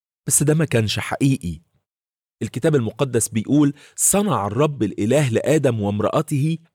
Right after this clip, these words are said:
أقمصة من جلد وألبسهما". طبعًا ده معناه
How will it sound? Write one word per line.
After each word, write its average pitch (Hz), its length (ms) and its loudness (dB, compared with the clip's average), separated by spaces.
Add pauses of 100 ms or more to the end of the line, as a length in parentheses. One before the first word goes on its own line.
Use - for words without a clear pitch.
أقمصة 135 720 0 (180)
من 110 380 0
جلد 123 440 2 (200)
وألبسهما". 123 880 2 (880)
طبعًا 113 360 2 (240)
ده 208 140 2
معناه 170 420 2